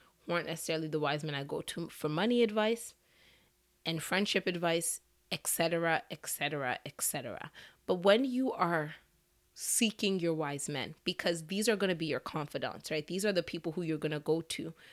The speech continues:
There are a few things that I think are very important. And the first one is trust. Your wise men need to be trusted people in your life. These people need to be your safe space, because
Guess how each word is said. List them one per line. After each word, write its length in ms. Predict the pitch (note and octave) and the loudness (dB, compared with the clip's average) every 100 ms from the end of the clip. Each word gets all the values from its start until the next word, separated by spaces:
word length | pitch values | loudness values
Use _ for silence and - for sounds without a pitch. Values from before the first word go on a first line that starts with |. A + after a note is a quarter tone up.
| - - - | -20 -16 2
There 140 | F3+ | 6
are 80 | F#3 | 6
a 40 | |
few 280 | F3 - A3 | 4 2 2
things 360 | G#3 F#3+ F3 - | 4 4 2 0
that 120 | D#3+ | 0
I 80 | D#3 | -2
think 260 | - D#3+ | -4 -4
are 80 | D#3+ | -2
very 260 | D3+ C#3+ A2+ | 0 0 -2
important. 480 | D3+ - A#2+ - - | -2 -2 -2 -4 -6
And 120 | E3+ | -2
the 80 | F3 | -2
first 400 | - F#3 A3 - | -2 -2 0 0
one 200 | G3+ F3+ | 0 -2
is 360 | - F3 D#3+ - | -4 -6 -4 -4
trust. 680 | - - F#3+ - - - - _ _ _ _ _ _ _ _ _ | -2 0 0 0 -10 -10 -16 _ _ _ _ _ _ _ _ _
Your 280 | F3+ G3 G#3+ | 0 4 6
wise 460 | G#3 G3 F3 F3+ F3+ | 4 2 2 2 0
men 440 | E3 D#3+ D#3+ E3+ | 0 0 -2 -2
need 240 | E3+ E3 - | -2 -2 -2
to 100 | E3+ | -4
be 160 | D#3 | -2
trusted 640 | D3 - D3+ C#3+ - D#3 - | -6 -6 -4 -4 -4 -8 -8
people 440 | - D3+ - - - | -10 -8 -8 -8 -6
in 140 | D3+ | -6
your 160 | C#3+ C3 | -6 -6
life. 300 | C#3 - - - - _ _ _ _ _ - | -6 -8 -12 -20 -20 _ _ _ _ _ -6
These 280 | D#3+ A3 - | 0 2 2
people 260 | A3+ G#3+ | 0 2
need 200 | F#3+ E3+ | 2 2
to 80 | - | -2
be 120 | E3 | -2
your 140 | D3+ D3 | -2 -2
safe 320 | - - - | -2 -2 -2
space, 440 | - - - - | -4 -4 -8 -10
because 580 | - F3+ - F#3 E3 - | -4 -4 0 2 0 -2